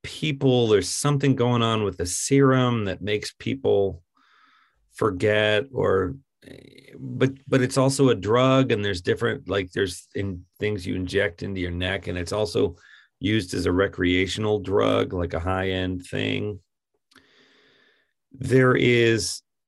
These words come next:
there's a sort of, in the political plot line, there is a sort of, um, Jeff Bezos-y character played by Wallace Shawn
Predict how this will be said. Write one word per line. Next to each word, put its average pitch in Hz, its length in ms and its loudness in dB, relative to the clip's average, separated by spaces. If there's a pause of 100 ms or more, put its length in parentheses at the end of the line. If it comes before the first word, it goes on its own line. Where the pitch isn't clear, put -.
(680)
there's 110 380 2
a 107 60 0
sort 127 280 2
of, 117 140 0 (100)
in 139 400 2
the 143 80 4
political 127 560 2
plot 131 400 2
line, 120 520 2
there 107 300 4
is 104 400 2
a - 120 -4
sort 110 380 2
of, 92 200 2 (120)
um, 92 560 -2 (140)
Jeff 104 420 -2 (320)
Bezos-y 123 1080 0
character 127 880 0 (500)
played 123 160 2
by 113 140 4
Wallace 104 440 4
Shawn 113 760 -2